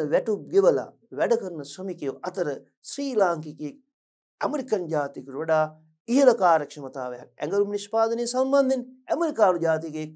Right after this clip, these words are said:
ශ්‍රී ලාංකිකයෙකුට වඩා ඉහළ කාර්යක්ෂමතාවයක් තිරිඟු පිටි නිෂ්පාදනය සම්බන්ධයෙන්. ඒ තත්ත්වය තුළ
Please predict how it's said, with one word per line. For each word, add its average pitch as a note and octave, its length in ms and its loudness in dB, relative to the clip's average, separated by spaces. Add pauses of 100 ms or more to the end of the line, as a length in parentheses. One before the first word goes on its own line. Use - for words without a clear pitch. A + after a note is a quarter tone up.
(160)
ශ්‍රී D4 280 -2
ලාංකිකයෙකුට E3+ 520 6
වඩා E3 200 4 (380)
ඉහළ D4 200 8 (100)
කාර්යක්ෂමතාවයක් D#3 800 2 (400)
තිරිඟු C4 320 -4
පිටි G3 160 -4
නිෂ්පාදනය D3+ 560 -6
සම්බන්ධයෙන්. B2 520 -14 (220)
ඒ C#3 120 -8
තත්ත්වය F#3 320 -4 (180)
තුළ C4 220 2